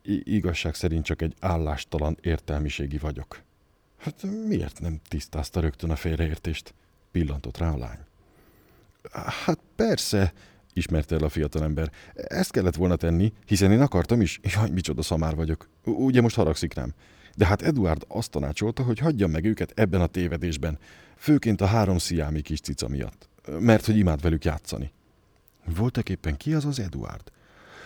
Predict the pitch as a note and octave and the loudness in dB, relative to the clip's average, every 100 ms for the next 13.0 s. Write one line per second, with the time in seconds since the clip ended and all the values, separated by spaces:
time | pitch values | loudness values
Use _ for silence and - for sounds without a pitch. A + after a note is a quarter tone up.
0 | - - D2+ A2+ D3 - E3+ A#2 F#2 - | -16 -2 0 0 0 4 4 4 2 -2
1 | D#2+ F2 F2 F2 E2 E2+ - C#3+ A#2 F#2+ | -2 -2 0 0 2 2 2 4 4 4
2 | E2 C#2+ C#2 C#2 - - D2+ - A2 G2 | 2 0 -2 -6 -12 -14 -10 -4 -2 0
3 | F#2 F2 G2 F#2+ E2+ E2+ - D#2 G2+ E2 | 0 0 2 2 2 0 0 -2 0 2
4 | D#2 D2 D2+ D2 C#2+ D#2 D2+ D2 D2+ - | 2 0 -2 -2 -4 -4 -4 -4 -6 -12
5 | - _ _ _ _ _ - _ - - | -20 _ _ _ _ _ -20 _ -14 -8
6 | E3+ G#3 - D2 E2 D#2+ D#2 E2 D2+ D2+ | -2 -2 -2 -6 -2 0 2 0 0 -2
7 | D#2 D#2+ E2 - _ _ _ - D#2+ D2 | 0 -2 -4 -14 _ _ _ -6 -4 -4
8 | C2+ C2 A1+ A1+ G1+ D#2 _ _ _ _ | -4 -6 -8 -8 -10 -14 _ _ _ _
9 | - F2+ E2+ D#2+ - F#3+ G#3 F2 F2 E2 | 0 4 4 2 2 2 2 2 4 4
10 | D#2 - D2+ D2 D2+ D2+ C#2 D2 C2+ C2+ | 2 -2 -4 -4 -4 -6 -4 -4 -2 -2
11 | C#2 - A#1+ - _ _ _ _ _ - | -4 -4 -8 -8 _ _ _ _ _ -2
12 | A2 - D#2 C2+ B1 A1 A#1 C#2 - | -2 0 0 0 -4 -6 -8 -12 -14